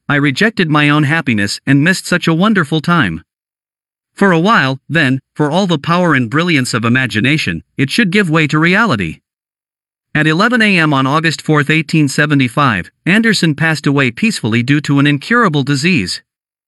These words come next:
Although Andersen is dead, his immortal spirit will be passed on to generations of human descendants. That's all for today. If you like our show, you can reward us on Zimalaya or Kinjin F M.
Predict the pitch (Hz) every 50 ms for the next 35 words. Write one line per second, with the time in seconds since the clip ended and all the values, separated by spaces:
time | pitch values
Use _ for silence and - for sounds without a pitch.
0 | _ _ _ _ _ _ _ _ _ - 151 160 160 180 175 165 202 247 226 226
1 | 190 - - 165 160 147 135 120 110 - 147 151 135 101 87 - _ _ - 143
2 | 139 143 147 143 160 202 233 202 156 139 - - 170 151 120 107 - - 123 135
3 | 135 139 131 117 - 160 165 170 156 - 165 156 151 143 139 123 117 147 151 147
4 | 143 139 147 165 160 - - 101 101 98 - 127 127 - - 202 196 170 160 160
5 | 160 156 - 190 202 208 151 110 85 - - - - _ _ _ _ _ _ _
6 | _ _ _ _ _ _ _ _ _ _ - 135 156 185 185 - 185 175 165 156
7 | - - 151 139 - 156 147 147 147 117 87 73 - _ _ _ _ _ _ _
8 | _ _ _ _ _ _ _ _ _ _ - 147 151 - - 180 180 220 254 277
9 | - 214 180 143 - - 185 180 117 92 82 - _ _ _ - 151 165 156 -
10 | 202 190 165 151 147 147 180 208 214 190 175 - 160 139 127 113 113 160 185 196
11 | 180 165 175 180 180 180 170 - 131 127 127 - - 190 202 175 175 165 156 147
12 | 135 131 - 156 143 110 98 98